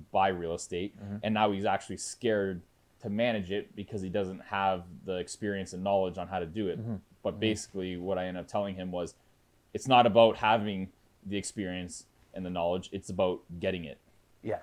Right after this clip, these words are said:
Speaker 1: I don't have any, I, I, I didn't have any experience or knowledge in anything I did.
Speaker 2: Yeah, yeah.
Speaker 1: So, and, and especially now, it's so easy to get it 'cause you could just hop on the internet.
Speaker 2: Yeah, for sure, for sure. And we did talk about, like, there's,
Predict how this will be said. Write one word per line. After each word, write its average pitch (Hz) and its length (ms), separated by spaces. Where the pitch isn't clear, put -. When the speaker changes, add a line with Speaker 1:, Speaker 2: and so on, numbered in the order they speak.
Speaker 1:
I 110 100
don't 107 260
have 95 220
any, 113 380
I, 113 60
I, 131 220
I 135 80
didn't 127 160
have 98 160
any 110 460
experience 101 500
or 98 40
knowledge 95 360
in 90 80
anything 110 320
I 76 100
did. 67 240
Speaker 2:
Yeah, 98 160
yeah. 104 60
Speaker 1:
So, 101 500
and, 110 140
and 117 100
especially 131 520
now, 107 340
it's 92 140
so 110 220
easy 101 260
to 85 100
get 90 200
it 76 160
'cause 87 120
you 95 80
could 90 120
just - 280
hop 95 220
on 87 120
the 85 80
internet. 76 320
Speaker 2:
Yeah, 147 200
for 139 120
sure, 107 300
for 117 100
sure. 98 280
And 107 120
we 127 120
did 147 180
talk 127 300
about, 113 240
like, 107 160
there's, 120 340